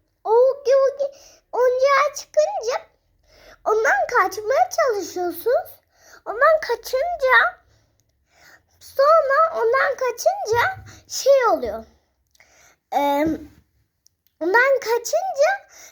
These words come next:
tabii ki kafasına kutu düşürüyorsunuz. Bir tane pembe oyuncak var.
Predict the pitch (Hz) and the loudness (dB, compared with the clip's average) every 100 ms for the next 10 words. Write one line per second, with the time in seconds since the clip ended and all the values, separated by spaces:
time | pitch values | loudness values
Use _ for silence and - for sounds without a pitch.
0 | _ 494 494 480 453 453 554 622 - - | _ -4 2 4 4 2 2 2 0 -20
1 | _ _ - 415 415 480 480 - 508 539 | _ _ -6 -4 -4 -6 -6 -6 -4 -2
2 | 605 - - _ - 508 571 605 605 587 | -4 -8 -20 _ -2 0 0 -2 0 -2
3 | - 440 349 370 339 403 415 453 762 - | -2 -4 -2 -4 -6 -8 -4 -2 -2 -4
4 | _ - _ _ 427 427 539 554 554 554 | _ -20 _ _ -6 0 2 2 0 -4
5 | 480 494 508 523 523 523 571 554 523 554 | -2 0 2 0 2 0 0 0 0 0
6 | 659 659 - - | 0 -6 -20 -20